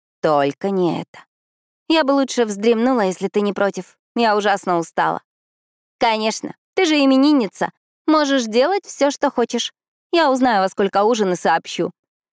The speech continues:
Тебе нужно будет прийти в мою комнату как минимум за час до выхода, чтобы я успела сделать тебе прическу и макияж.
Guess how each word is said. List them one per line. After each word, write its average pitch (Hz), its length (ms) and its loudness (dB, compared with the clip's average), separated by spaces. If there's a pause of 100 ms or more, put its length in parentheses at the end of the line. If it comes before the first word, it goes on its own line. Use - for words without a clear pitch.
(180)
Тебе 330 300 2
нужно 262 300 2
будет 233 240 -2
прийти 233 380 -2
в 214 40 0
мою 202 240 0
комнату 381 420 -2
как 247 220 -4
минимум 285 440 2
за 214 180 0
час 247 280 0
до 185 160 0
выхода, 202 360 -2 (120)
чтобы 190 280 -2
я 185 120 2
успела 185 380 0
сделать 180 320 0
тебе 190 240 -2
прическу 202 480 -2
и 185 80 2
макияж. 175 580 0